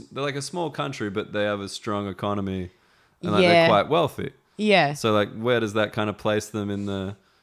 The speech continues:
Speaker 1: 'cause, you know, in the E U, there's obviously, like, the big ones, like France and Germany, as you
Speaker 2: Mm-hmm.
Speaker 1: said. Big economy, big population, big country.
Speaker 2: Mm-hmm.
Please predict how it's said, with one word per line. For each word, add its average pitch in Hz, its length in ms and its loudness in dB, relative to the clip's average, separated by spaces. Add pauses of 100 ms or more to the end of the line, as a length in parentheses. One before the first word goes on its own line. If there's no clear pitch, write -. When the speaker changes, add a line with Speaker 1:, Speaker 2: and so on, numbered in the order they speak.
(220)
Speaker 1:
'cause, 127 160 -6
you 165 80 -2
know, 131 60 -4
in 123 80 -4
the 135 80 -4
E 135 120 -2
U, 113 60 0
there's 110 120 -4
obviously, 110 260 -6
like, 98 140 -4
the 110 80 -8
big 131 200 -6
ones, 107 380 -8
like 95 180 -4
France 101 280 -6
and 95 100 -12
Germany, 92 460 -8
as 202 80 -4
you - 0 -
Speaker 2:
Mm-hmm. 180 240 -2
Speaker 1:
said. 92 360 -4 (520)
Big 107 120 -6
economy, 98 480 -6
big 95 240 -6
population, 98 560 -6
big 92 180 -8
country. 110 540 -10
Speaker 2:
Mm-hmm. 165 300 -6